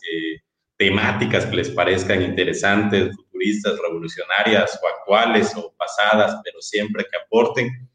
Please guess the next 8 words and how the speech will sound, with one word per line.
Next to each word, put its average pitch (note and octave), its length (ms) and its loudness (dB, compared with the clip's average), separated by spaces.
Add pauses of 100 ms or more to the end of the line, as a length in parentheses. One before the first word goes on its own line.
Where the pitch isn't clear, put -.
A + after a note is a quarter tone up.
(340)
a G2 500 4
una, A#2+ 600 4
a G#2+ 60 2
un B2+ 160 2
diálogo, B2 440 4
una A2 240 0
plática G#2+ 800 -2
informada A2+ 840 -4